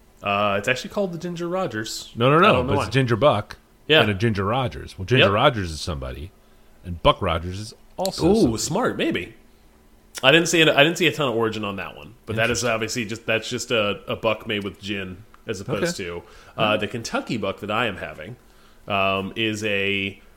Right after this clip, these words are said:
Speaker 1: uh, muddled, muddled strawberry with lemon juice, uh, uh, two dashes of bitters, some simple syrup, bourbon, uh,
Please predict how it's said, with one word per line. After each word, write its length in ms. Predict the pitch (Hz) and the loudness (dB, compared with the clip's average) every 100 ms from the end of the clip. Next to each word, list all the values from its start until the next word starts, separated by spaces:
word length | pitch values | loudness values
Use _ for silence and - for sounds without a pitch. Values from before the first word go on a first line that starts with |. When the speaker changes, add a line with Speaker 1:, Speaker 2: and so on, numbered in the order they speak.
| _ _ | _ _
Speaker 1:
uh, 300 | 104 98 92 95 | -4 0 -2 -2
muddled, 540 | 110 139 147 139 - | 0 2 2 -2 -6
muddled 400 | 120 127 139 139 - | -4 -2 -2 -4 -8
strawberry 800 | - 110 107 107 101 98 101 - - | -4 -2 -2 -2 -2 -4 -6 -12 -8
with 260 | 104 101 | -6 -6
lemon 280 | 104 104 98 | -6 -6 -6
juice, 460 | 90 80 110 - - _ _ _ _ _ - | -10 -12 -10 -10 -12 _ _ _ _ _ -10
uh, 40 | 92 | -6
uh, 760 | 90 87 90 87 - 98 90 - | -4 -2 -2 -4 -6 -6 -6 -4
two 120 | 170 | -2
dashes 400 | 147 131 110 113 98 | 0 0 0 -6 -8
of 80 | |
bitters, 540 | 92 92 87 90 - - - _ _ | -6 -6 -6 -8 -12 -14 -20 _ _
some 160 | - 107 | -12 -6
simple 300 | 143 139 127 | -4 -4 -4
syrup, 440 | - 110 104 98 - - _ _ _ - | -2 0 0 -4 -14 -20 _ _ _ -2
bourbon, 580 | 120 117 113 107 104 - _ _ _ _ - | 0 2 0 -2 -6 -12 _ _ _ _ -8
uh, 560 | 101 95 92 92 90 | -2 0 0 -2 -2